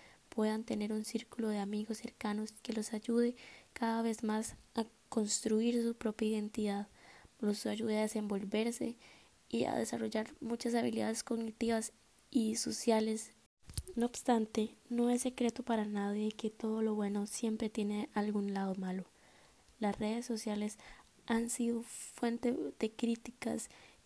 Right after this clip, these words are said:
y comentarios negativos por parte de los padres.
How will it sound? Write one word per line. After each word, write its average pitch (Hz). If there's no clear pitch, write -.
y 233
comentarios 233
negativos 233
por -
parte 208
de 220
los 214
padres. 202